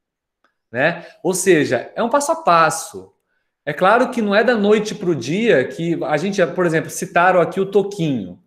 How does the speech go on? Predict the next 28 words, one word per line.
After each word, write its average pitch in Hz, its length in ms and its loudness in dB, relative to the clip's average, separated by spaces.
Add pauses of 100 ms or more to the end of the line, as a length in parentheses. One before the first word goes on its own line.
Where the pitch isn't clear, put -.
(160)
né? 180 300 0 (260)
O 147 80 -10
Toquinho 175 460 -2
é 226 40 2
realmente, 202 420 0
é 180 40 2
um 185 60 0
exímio 156 960 0 (520)
violonista 170 1040 0
e 277 80 -2
músico, 240 540 0 (1120)
certo? 185 380 0
A - 20 -2
gente 190 200 -6
pode 180 340 4
apreciar 165 1160 -2
pessoas 147 500 -4
assim, 151 560 -6 (440)
mas 151 840 0
a 135 80 0
gente 170 260 -2
vê 147 180 0
o 220 120 2
Toquinho 208 360 -2
no 277 160 -2
palco, 160 720 0 (1040)
não 113 140 -8
é? 214 400 -2